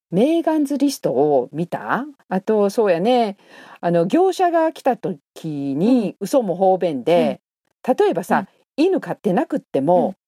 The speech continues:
Speaker 1: 飼ってるふりしたりとか、
Speaker 2: うんうんうん。
Speaker 1: うん、一人暮らしとか絶対言えへん？
Speaker 2: うんうん。
Speaker 1: うん、だってさ、悪人は善人に見えるって、オーストラリアの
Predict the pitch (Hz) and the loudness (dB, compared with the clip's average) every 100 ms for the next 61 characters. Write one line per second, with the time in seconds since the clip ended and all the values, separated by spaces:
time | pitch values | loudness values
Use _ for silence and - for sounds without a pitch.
0 | - 180 - 156 170 285 214 - 135 117 | -12 -10 -2 -2 0 0 -2 -2 -4 -4
1 | - - 185 160 135 214 220 208 196 _ | -6 0 2 0 -4 -6 -6 -6 -8 _
2 | _ _ _ 175 175 175 170 156 - 240 | _ _ _ 0 2 2 0 -4 0 0
3 | 220 220 339 214 139 135 - 208 _ 247 | 2 0 0 -2 -6 -4 -2 -2 _ -4
4 | 247 233 175 254 240 233 240 220 202 226 | 0 0 -2 -4 -6 -2 0 -2 -4 -4
5 | 220 196 - _ _ _ 175 175 165 151 | -4 -4 -12 _ _ _ 0 0 0 -2
6 | 202 277 - 170 127 _ _ - - - | 0 0 0 0 -2 _ _ -20 -10 -4
7 | 277 - 359 359 359 349 349 339 320 247 | -2 0 0 2 2 2 2 0 -2 -4
8 | 302 320 339 339 320 294 170 156 165 208 | -2 0 0 0 0 0 0 0 -2 -6
9 | _ 147 135 117 - _ _ _ _ - | _ 0 2 -2 -8 _ _ _ _ 0
10 | 220 269 254 254 226 151 123 135 123 | 0 2 2 2 2 -2 -2 -2 -2